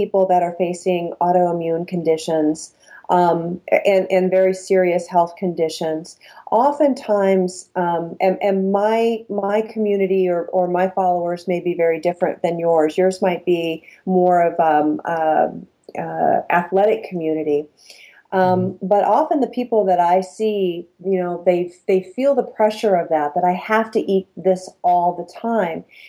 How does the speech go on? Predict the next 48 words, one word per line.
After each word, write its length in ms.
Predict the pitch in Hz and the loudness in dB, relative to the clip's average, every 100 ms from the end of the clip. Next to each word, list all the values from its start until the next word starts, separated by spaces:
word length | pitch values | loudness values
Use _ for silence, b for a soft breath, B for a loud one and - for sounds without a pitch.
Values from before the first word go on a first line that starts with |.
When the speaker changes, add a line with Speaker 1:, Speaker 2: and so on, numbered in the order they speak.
| B - | B -2
Speaker 1:
And 180 | 202 196 | 2 2
what 140 | 202 | 0
happens 480 | 220 302 311 240 208 | -2 -2 0 0 2
is 160 | 190 | 0
they 120 | 196 185 | 0 2
go 240 | 190 196 | 2 2
into 600 | 190 185 - 190 175 175 | 0 -2 0 0 0 -2
rebellion 720 | 180 - 156 151 156 160 165 - b b b | -6 -2 0 0 0 -4 -10 -16 b b b
and 160 | 190 185 | 0 2
they 100 | 180 | 2
feel 260 | 185 202 190 | 2 2 4
that 180 | 185 | 2
they 180 | 170 160 | 0 0
don't 220 | 175 170 175 | 0 0 -2
have 200 | 165 151 | -4 -6
a 60 | - - | -8 -2
choice. 540 | 143 135 113 - - B B B - | 0 0 -4 -14 -20 B B B -2
And 340 | 190 185 185 | 2 2 2
so, 560 | 185 202 185 185 185 - | 0 0 2 2 0 -4
you 120 | 202 | -2
know, 240 | 190 180 - | 0 0 -2
I 200 | 202 240 | 0 0
really 540 | 240 196 208 220 220 | 0 -2 0 2 2
like 480 | 196 185 180 180 - - | 0 2 2 0 -6 -6
to 260 | 190 175 175 - | -2 -2 -4 -2
put 140 | 202 | 0
all 260 | 185 185 220 | 2 2 0
of 60 | 190 | -2
the 160 | 185 | -2
choices 360 | 190 185 185 180 | 0 0 -2 -8
on 160 | 175 165 | -8 -10
the 80 | - 170 | -8 -4
table 340 | 170 175 165 - | 0 0 0 -2
and 220 | 170 170 B B B _ - | -4 -4 B B B _ 2
empower 640 | 196 190 - 233 277 302 262 | 2 2 0 0 2 2 2
that 300 | 202 180 - | 0 -2 -2
person 400 | 185 185 180 180 | -2 -2 -6 -2
to 80 | |
understand 560 | 180 175 180 - 190 185 | -2 -2 -6 -2 0 0
that 120 | - | 0
this 180 | 226 233 | 0 0
isn't 280 | 320 294 233 | -2 -4 -2
something 280 | 208 202 185 | -2 0 0
that 180 | 185 | 0
they 120 | 180 175 | 0 0
have 360 | 202 220 233 | 0 -2 -2
to 100 | - | -4
do. 400 | 175 277 175 151 | 0 0 0 -2